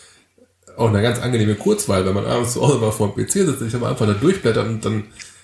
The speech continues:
denkt, mein Gott, nee, also man liest fünf Kommentare,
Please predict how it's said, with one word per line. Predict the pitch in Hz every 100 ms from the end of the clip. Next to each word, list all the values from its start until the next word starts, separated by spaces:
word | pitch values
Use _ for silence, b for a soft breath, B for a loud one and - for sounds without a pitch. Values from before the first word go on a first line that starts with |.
| B
denkt, | - - - -
mein | 120 - 170 156 -
Gott, | 202 -
nee, | 147 135
also | 135 127 123 - _ _ _ _ _ _ - - -
man | 123 131
liest | 165 175
fünf | - 185
Kommentare, | - 127 117 127 165 190 -